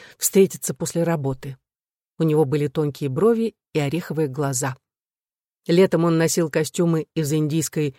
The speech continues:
льняной полосатой ткани, а зимой — старый серый плащ-дождевик. Подобно другим стареющим, стеснительным гуманитарным натурам, Перриш в итоге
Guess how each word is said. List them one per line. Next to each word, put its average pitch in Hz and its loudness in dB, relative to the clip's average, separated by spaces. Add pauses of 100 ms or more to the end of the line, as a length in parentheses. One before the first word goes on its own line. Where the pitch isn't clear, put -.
льняной 156 0
полосатой 147 -4
ткани, 196 0 (420)
а 160 -2
зимой — 214 6 (260)
старый 180 4
серый 175 4
плащ-дождевик. 156 -2 (800)
Подобно 190 8
другим 190 4
стареющим, 180 0 (200)
стеснительным 160 0
гуманитарным 156 0
натурам, 160 -2 (500)
Перриш 294 2
в 175 2
итоге 233 2